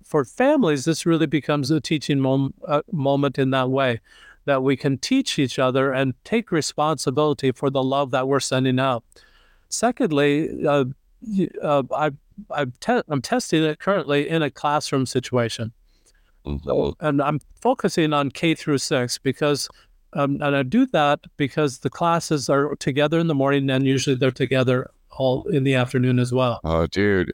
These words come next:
Speaker 2: it, honestly, you couldn't pick a better audience. I was a campfire teacher, K through five, for a while, and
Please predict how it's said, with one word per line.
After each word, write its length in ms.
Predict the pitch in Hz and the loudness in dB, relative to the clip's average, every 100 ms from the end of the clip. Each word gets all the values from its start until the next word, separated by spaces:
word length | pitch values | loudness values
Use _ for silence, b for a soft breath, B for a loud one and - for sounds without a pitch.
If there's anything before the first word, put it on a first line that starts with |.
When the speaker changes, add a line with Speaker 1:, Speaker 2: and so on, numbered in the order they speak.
| - | -2
Speaker 2:
it, 220 | 80 80 | 0 0
honestly, 500 | 80 87 95 107 98 | 0 -2 -2 0 2
you 60 | 85 | 0
couldn't 360 | - 107 69 65 | -2 -2 -2 -2
pick 180 | 82 | -2
a 80 | 78 | -2
better 300 | 64 69 71 | 0 0 0
audience. 480 | 71 78 69 55 - | 2 2 0 -2 -2
I 80 | 78 | 0
was 240 | 80 71 | 0 0
a 180 | 78 71 - | 0 -2 -4
campfire 500 | 87 73 - 82 73 | -6 -4 -2 -2 -2
teacher, 420 | 78 73 - 73 | -2 -2 -2 -4
K 240 | - 78 | 0 -2
through 240 | 71 76 71 | 0 -2 -2
five, 360 | 80 76 64 | -2 -2 -4
for 180 | - 73 | -2 -2
a 60 | 60 | 0
while, 340 | 62 71 60 | 0 0 -2
and 180 | 62 | -4